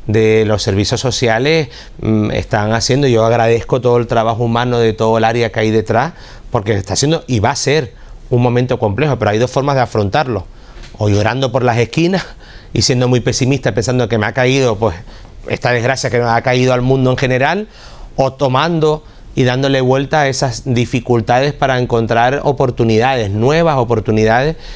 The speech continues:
Y yo estoy convencido que un destino urbano como Puerto de la Cruz tiene la capacidad de pilotar toda la recuperación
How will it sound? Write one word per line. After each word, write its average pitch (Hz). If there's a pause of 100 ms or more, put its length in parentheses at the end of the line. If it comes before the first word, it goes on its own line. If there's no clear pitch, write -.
(140)
Y -
yo 113
estoy 127
convencido 123
que 120
un 117
destino 127
urbano 123
como 110
Puerto 113
de 117
la 110
Cruz 110
tiene 120
la 117
capacidad 110 (360)
de 117
pilotar 113 (100)
toda 117
la 117
recuperación 113